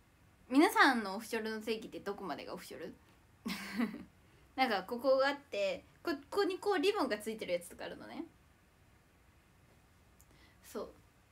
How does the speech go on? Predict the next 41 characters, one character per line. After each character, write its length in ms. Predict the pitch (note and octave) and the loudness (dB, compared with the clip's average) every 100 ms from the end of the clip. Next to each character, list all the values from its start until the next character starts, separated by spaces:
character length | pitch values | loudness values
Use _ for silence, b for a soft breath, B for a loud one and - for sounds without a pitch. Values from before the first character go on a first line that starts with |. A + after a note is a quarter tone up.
| _ _ | _ _
そ 140 | - F#4+ | -2 6
こ、 80 | G#4 G#4 G#4 G4+ - D#4 | 8 8 8 4 0 -2
こ 140 | A4 | 2
の、 280 | G#4+ A4 G4+ D4+ | 6 6 6 2
こ 120 | G#4+ | 2
の 160 | G4+ G#4 | 2 4
範 340 | G#4+ G#4 G4+ | 4 4 2
囲 40 | |
は 300 | F4+ G4+ - | 2 2 2
オ 60 | G#3 | 2
フ 100 | A3 | -4
シ 120 | - | -6
ョ 20 | |
ル？ 140 | G3+ A#3 | -6 -2
な 80 | A#3+ | -2
ん 40 | |
か 80 | G#3+ | 0
そ 140 | G#3+ | 4
の 160 | G#3 G#3 | 6 6
さ、 240 | G#3 C4+ - - - - _ _ _ | 4 -2 -2 -16 -20 -20 _ _ _
時 220 | - C#4+ A3+ | -6 -2 0
の 100 | G3+ | -2
気 140 | B3 | -4
分 140 | G#3 | -6
で 60 | F3+ | -4
私 240 | F#3 C#4+ C4+ | -2 0 0
が 100 | C4 | 2
何 240 | F4+ C#4+ | 4 2
を 40 | |
選 240 | E3+ G#3 A3+ | 0 0 0
ぶ 100 | G#3 | -2
か 120 | E3+ | -6
が 100 | D#3 | -6
わ 140 | E3 | -6
か 140 | F3+ G#3+ | -2 -2
ら 100 | A3 | 0
な 140 | G#3+ | -2
さ 120 | A3+ | -4
す 120 | A3 A3 | -6 -8
ぎ 100 | D#3 | -8
て、 240 | - - | -12 -16